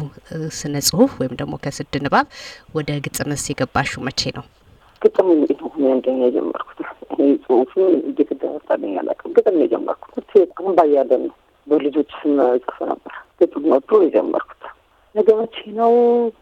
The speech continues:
Speaker 2: የሁሉም ሰው ጥያቄ ነው። ሁሉም ሰው ልብ ውስጥ ያልተጠየቀ ጥያቄ ያለ ይመስለኛል። ነገ መቼ ነው ይላል ሁሉም ሰው። ሁሉም መሪውም፣ ተመሪውም፣ ንግስቱም፣ ንጉሱም ሁሉም ውስጥ ያለ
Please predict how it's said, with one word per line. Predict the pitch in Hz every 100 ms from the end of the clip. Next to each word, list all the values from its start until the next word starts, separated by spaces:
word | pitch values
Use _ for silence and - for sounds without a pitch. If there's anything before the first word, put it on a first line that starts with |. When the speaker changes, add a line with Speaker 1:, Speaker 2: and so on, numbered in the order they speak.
| _
Speaker 2:
የሁሉም | 254 254 202
ሰው | - -
ጥያቄ | - - -
ነው። | - _ _ _
ሁሉም | 233 240 190
ሰው | - 190 165
ልብ | 147 135 -
ውስጥ | - - _
ያልተጠየቀ | - 147 - - - 147 147 -
ጥያቄ | - - - -
ያለ | 285 -
ይመስለኛል። | - - - 143 - - _ _ _
ነገ | 165 156 151
መቼ | 147 - 156
ነው | 156
ይላል | 151 147
ሁሉም | - 294 349 302 156 131
ሰው። | - - _ -
ሁሉም | - - 277 170 - _ _
መሪውም፣ | 165 180 202 226 220
ተመሪውም፣ | _ 143 160 202 226 220 _
ንግስቱም፣ | - 269 - - 233 214 185
ንጉሱም | 151 151 - 233 240 _ _ _ _
ሁሉም | - 247 240 220
ውስጥ | 240 - -
ያለ | -